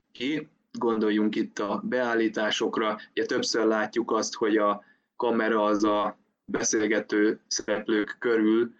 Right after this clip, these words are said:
ö, egy ilyen körmozgást végez, ezek nagyon, ö, egyedi dinamikát kölcsönöznek a jeleneteknek is,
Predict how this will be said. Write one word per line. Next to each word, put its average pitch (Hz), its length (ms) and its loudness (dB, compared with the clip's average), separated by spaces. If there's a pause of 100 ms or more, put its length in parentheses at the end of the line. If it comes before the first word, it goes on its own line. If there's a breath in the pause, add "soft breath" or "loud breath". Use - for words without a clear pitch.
(100)
ö, 104 380 0
egy 107 200 -2
ilyen 101 220 0
körmozgást 110 800 0
végez, 104 480 0
ezek 101 240 0
nagyon, 104 480 -2 (540 soft breath)
ö, 101 220 -2
egyedi 104 580 -2 (320)
dinamikát 104 680 -2
kölcsönöznek 107 720 -2
a 101 240 0 (240 loud breath)
jeleneteknek 120 880 -2
is, 110 400 -4